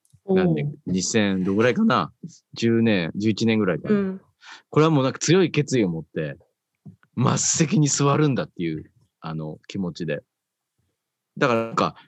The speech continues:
Speaker 2: 本当にな-、なんていう、すごい最前線に座ろうと思うから、あの、なんか後ろめたくなるわけであって、一番、ん、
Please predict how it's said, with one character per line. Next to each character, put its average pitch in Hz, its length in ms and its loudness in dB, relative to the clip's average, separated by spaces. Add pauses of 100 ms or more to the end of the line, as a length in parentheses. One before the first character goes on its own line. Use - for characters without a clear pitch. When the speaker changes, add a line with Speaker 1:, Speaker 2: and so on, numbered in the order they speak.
(220)
Speaker 2:
本 202 220 2
当 240 120 0
に 208 80 4
な-、 180 140 2 (360)
な 156 120 4
ん 123 60 -2
て - 120 -10
い 67 80 -8
う、 - 80 -14 (720)
す - 200 -4
ご 175 100 4
い 151 60 0
最 175 200 2
前 220 140 2
線 233 160 -2
に 113 60 -2
座 131 180 2
ろ 143 80 4
う 147 60 -2
と 170 80 0
思 175 100 2
う - 40 0
か 104 80 0
ら、 85 80 0 (140)
あ 92 100 -8
の、 90 100 -4
な 98 100 -2
ん 85 60 -6
か 80 60 -8 (200)
後 110 180 -6
ろ 107 60 -2
め 104 120 -2
た 104 100 -2
く - 100 -8
な 87 100 -2
る 82 140 -2
わ 69 80 -8
け 80 100 -12
で 73 80 -6
あ 69 40 -8
っ 69 40 -12
て、 71 380 -12 (1120)
一 - 240 -4
番、 190 320 2 (260)
ん、 127 80 -4